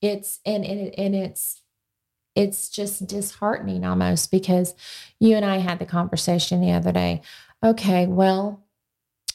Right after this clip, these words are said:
if we don't talk about things that make people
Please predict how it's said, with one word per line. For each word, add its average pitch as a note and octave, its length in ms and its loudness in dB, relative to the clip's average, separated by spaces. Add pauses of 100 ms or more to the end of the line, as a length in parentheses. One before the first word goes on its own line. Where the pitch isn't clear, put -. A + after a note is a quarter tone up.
(120)
if F3+ 240 -2
we B3 180 4
don't C#4+ 300 -2
talk G#3 340 0
about F3 840 -2 (720)
things F3+ 1000 0 (800)
that G3+ 180 0
make F#3+ 320 2
people F3 720 2